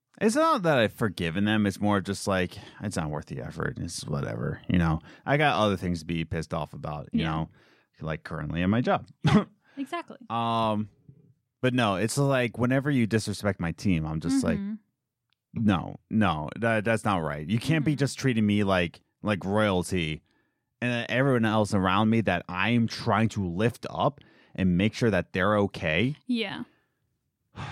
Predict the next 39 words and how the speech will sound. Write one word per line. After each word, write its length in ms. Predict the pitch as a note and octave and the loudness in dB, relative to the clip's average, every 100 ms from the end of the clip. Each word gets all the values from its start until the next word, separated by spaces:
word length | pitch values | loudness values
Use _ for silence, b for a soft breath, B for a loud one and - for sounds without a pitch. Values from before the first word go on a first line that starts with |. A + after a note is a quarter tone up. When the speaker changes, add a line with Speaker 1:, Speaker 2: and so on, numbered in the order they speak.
| B B B B | B B B B
Speaker 1:
Man, 260 | G2 E2+ - - | -2 0 -2 -2
like, 240 | F2 E2 | -2 -2
I 120 | F#2 F#2 | -2 0
don't 120 | E2 | 0
know. 180 | D#2 D2+ - _ _ | -4 -8 -16 _ _
The 80 | C3+ | -2
things 260 | D3+ G#3 - | 2 0 2
he 80 | B2+ | 0
said 400 | - G2 E2+ - - _ - | 2 2 2 -2 -18 _ -2
to, 160 | F#2 | 0
like, 220 | F2 F2+ | 0 0
about 220 | E2 F2 E2 | 0 -2 -2
some 200 | F2 E2 | -2 -2
people, 220 | D#2+ D#2+ | -4 -6
I 40 | |
was 100 | D#2 | -6
just 180 | D#2+ - | -8 -8
like, 220 | E2+ D#2+ - | -6 -6 -6
"I'm, 560 | E2+ F2 E2+ D#2+ D#2+ - _ _ _ _ - | -2 0 0 0 -4 -8 _ _ _ _ -10
I'm 380 | F2+ F#2 E2+ D2 - | -2 0 0 -2 -8
this 320 | D2+ F2+ E2 | -4 -2 -2
close, 340 | - F2 C#2 - | -4 -4 -4 -8
dude." 120 | D2+ | -6
Speaker 2:
Mm-hmm. 500 | B3+ A#3+ G3 C#3 E3+ | -2 -2 -2 0 0
Speaker 1:
<laughs> 300 | C#3 - D#3 | -2 -2 -2
Like, 140 | C#3 | -2
I'm 320 | A2+ G#2+ F#2+ F2 | -4 -4 -4 -4
not. 280 | F2+ F2+ - B B B | -4 -4 -8 B B B
It, 160 | D#3+ F3 | -2 0
and 280 | F3 F3+ F3+ | 0 2 2
it's 120 | - | 2
a 60 | E3+ | 0
fact 380 | F3+ F#3+ A#3 G3+ | 2 0 2 0
of, 160 | C3+ | 0
like, 260 | C3+ A2+ - | 2 2 2
it's 180 | C3+ - | -2 0
not 240 | E3 F3+ - | 2 2 2
that, 220 | C3+ B2+ | 2 2
like, 360 | B2 G2+ G2+ | 4 4 2